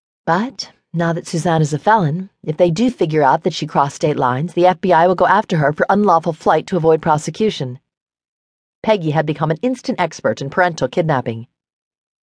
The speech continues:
"I think it's Sebastian they should be going after," Jim said. "They need to rake him over the coals. I'm sure he knows more than he's saying." Rausch talked to him today. He made Link go into the station for the interview,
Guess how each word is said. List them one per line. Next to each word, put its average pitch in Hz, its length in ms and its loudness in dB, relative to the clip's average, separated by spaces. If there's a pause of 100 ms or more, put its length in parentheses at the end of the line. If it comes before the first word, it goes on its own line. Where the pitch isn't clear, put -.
"I 151 140 0
think 202 180 -2
it's 170 140 -6
Sebastian 165 480 0
they 127 80 0
should 120 160 -6
be 120 60 -6
going 120 260 0
after," 117 420 -6 (300)
Jim 127 180 -4
said. 117 380 -6 (380)
"They 185 100 -2
need 196 140 -2
to 165 60 2
rake 170 220 2
him 165 80 2
over 139 160 2
the 120 100 0
coals. - 600 -2 (240)
I'm 147 140 -2
sure 208 320 0
he 143 120 -2
knows 135 220 0
more 160 180 4
than 127 100 -2
he's 120 140 -8
saying." 139 400 -4 (840)
Rausch 151 360 0
talked 175 260 -4
to 156 60 -4
him 147 100 -4
today. 147 480 -10 (540)
He 185 80 -6
made 190 180 0
Link 190 220 -2
go 170 180 2
into 165 160 -2
the 165 100 -12
station 180 400 -4
for 151 100 -10
the 165 120 0
interview, 139 440 -8